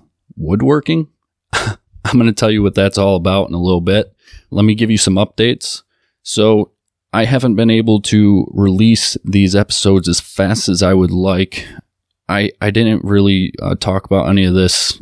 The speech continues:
in my previous episodes, and I'm not gonna get into too much detail with it, but my, my son is in the hospital.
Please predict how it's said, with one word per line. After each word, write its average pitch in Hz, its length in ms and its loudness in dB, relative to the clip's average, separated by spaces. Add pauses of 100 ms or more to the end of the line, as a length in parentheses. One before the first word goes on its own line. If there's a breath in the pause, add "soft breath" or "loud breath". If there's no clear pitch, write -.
in 90 160 0
my 87 160 0
previous 120 720 0
episodes, 104 540 0
and 87 100 0
I'm 101 80 4
not 101 160 0
gonna 92 160 -2
get 90 160 0
into 87 280 -2
too - 180 -2
much 87 240 0
detail 92 420 2
with 90 160 2
it, 87 180 0 (440 soft breath)
but 87 380 -2 (600)
my, 95 360 0 (440)
my 85 160 -2
son 101 360 0
is 90 340 0 (240)
in 104 140 0
the 98 80 2
hospital. 92 680 0